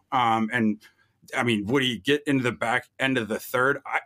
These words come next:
I don't think so right now, just because the, but maybe that's some of th-, th-, my opinions on that is being informed by the bias that I've read about Evan Hall, like, to this point.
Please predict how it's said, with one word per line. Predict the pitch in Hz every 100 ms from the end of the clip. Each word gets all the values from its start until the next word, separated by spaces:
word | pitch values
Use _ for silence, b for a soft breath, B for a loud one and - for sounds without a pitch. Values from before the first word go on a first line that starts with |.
| -
I | 143 175
don't | 233 208
think | 220 208
so | 170
right | 185 143 135
now, | 127 151
just | 139
because | 139 131 127
the, | 110 123 92 b b 117
but | 135
maybe | 131 143
that's | 147 135
some | 156 147
of | 123 110 117
th-, | 143 143
th-, | 139 135
my | 135 127
opinions | 110 143 139 113
on | 127
that | 120 117
is | 101
being | 131
informed | 113 104 127 127
by | 117 107 95
the | -
bias | 110 117 120 135 -
that | 123
I've | 113
read | 127
about | 120 131 -
Evan | 135 131
Hall, | 131 139 123
like, | 117 110 -
to | 123
this | 117
point. | - 120 127 147